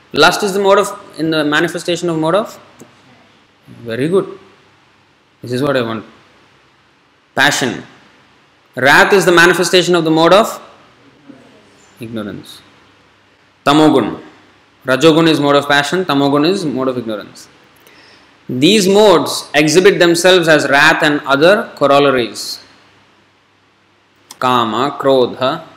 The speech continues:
Lobha, Moha, Mada, Matsarya. These are the six enemies.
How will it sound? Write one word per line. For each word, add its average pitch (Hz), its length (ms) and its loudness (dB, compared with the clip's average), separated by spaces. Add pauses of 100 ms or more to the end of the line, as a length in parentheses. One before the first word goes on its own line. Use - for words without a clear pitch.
(140)
Lobha, 127 720 -2 (160)
Moha, 131 760 -6 (140)
Mada, 127 540 -4 (120)
Matsarya. 117 680 -8 (1600)
These 127 160 -4
are 131 80 2
the 117 100 -4
six - 340 -8
enemies. 147 580 -2